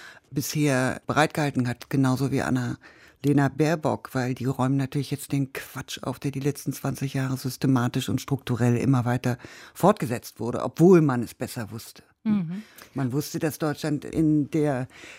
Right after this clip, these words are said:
Speaker 1: Energieversorgung abhängig ist von verbrecherischen Organisationen und man hat es immer weiter betrieben.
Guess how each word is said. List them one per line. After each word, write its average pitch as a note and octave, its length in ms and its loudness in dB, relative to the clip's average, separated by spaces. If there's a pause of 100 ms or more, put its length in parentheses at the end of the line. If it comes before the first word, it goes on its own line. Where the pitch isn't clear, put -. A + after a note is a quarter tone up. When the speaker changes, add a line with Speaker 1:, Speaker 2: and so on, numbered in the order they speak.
(160)
Speaker 1:
Energieversorgung D3+ 880 0
abhängig D3 500 -4
ist D3 180 -6
von D#3+ 720 -2
verbrecherischen F#3 640 -4
Organisationen E3+ 800 -2
und G3 100 -2
man F3 160 -2
hat F3 140 -6
es D#3+ 100 -12
immer F3 220 -2
weiter E3 220 -4
betrieben. F3 480 -6